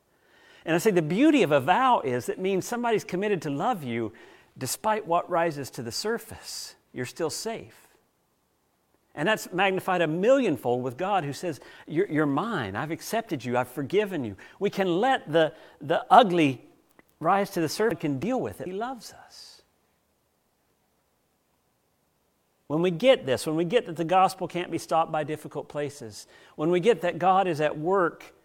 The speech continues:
and we let that shape how we view others and even ourselves, we can begin to do this final thing, which is live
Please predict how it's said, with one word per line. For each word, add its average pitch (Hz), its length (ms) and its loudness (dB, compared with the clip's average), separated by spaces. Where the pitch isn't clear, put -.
and 127 100 -4
we 147 100 2
let 190 240 0
that 185 200 -2
shape 185 300 -2
how 175 180 0
we 165 100 -2
view 151 240 -2
others 165 380 -2
and 156 120 -6
even 170 300 -6
ourselves, 147 440 -4
we 151 100 -4
can 151 180 -8
begin 147 240 -8
to 139 60 -8
do 139 140 -8
this 131 180 -10
final 160 320 -10
thing, 120 200 -10
which 117 160 -10
is 120 140 -10
live 151 300 -4